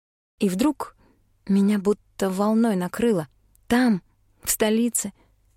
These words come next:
родители и сёстры, они ведь тоже в эту минуту лишились магии. И что теперь с ними будет?»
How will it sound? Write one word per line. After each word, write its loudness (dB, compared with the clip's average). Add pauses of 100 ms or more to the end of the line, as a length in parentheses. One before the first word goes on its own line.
родители 0
и 2
сёстры, 0 (460)
они 0
ведь -6 (120)
тоже 0
в -4
эту -2
минуту 2
лишились -2
магии. 0 (460)
И -2
что -2
теперь -6
с 0
ними 2
будет?» -4